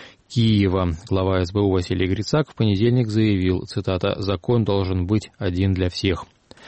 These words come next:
За три года вооруженного конфликта на востоке Украины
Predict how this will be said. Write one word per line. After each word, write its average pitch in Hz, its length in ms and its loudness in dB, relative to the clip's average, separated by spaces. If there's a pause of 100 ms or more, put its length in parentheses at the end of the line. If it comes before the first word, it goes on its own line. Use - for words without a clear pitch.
(380)
За 123 120 0
три 151 160 4
года 139 240 6
вооруженного 123 460 4
конфликта 117 440 -2
на 92 120 2
востоке 98 360 -2
Украины 127 520 4